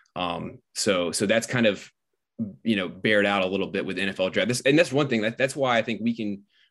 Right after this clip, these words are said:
provide a little more insight into this, you know, look at the draft. Um, you, you see a lot of the trends surface in, in the recruiting cycle, you know, and then they come up, like, three or four years down the line.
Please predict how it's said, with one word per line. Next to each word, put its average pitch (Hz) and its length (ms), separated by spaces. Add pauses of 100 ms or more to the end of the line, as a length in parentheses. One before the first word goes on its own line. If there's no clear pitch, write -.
provide 110 360
a - 20
little 104 220
more 95 160
insight 98 600 (240)
into 101 240
this, 95 360 (200)
you 101 140
know, 82 200 (100)
look 110 220
at 85 60
the 87 60
draft. 92 600
Um, 90 400 (240)
you, 135 260
you 139 160
see 135 180
a 156 60
lot 131 120
of 107 60
the 104 60
trends 113 360
surface - 680 (220)
in, 110 120
in 107 140
the 104 80
recruiting 92 380
cycle, 87 560 (340)
you 95 100
know, 95 80
and 101 120
then 98 340
they 107 140
come 104 200
up, 95 160
like, 90 200
three 95 160
or - 20
four 92 180
years 87 200
down 80 160
the 73 40
line. 78 300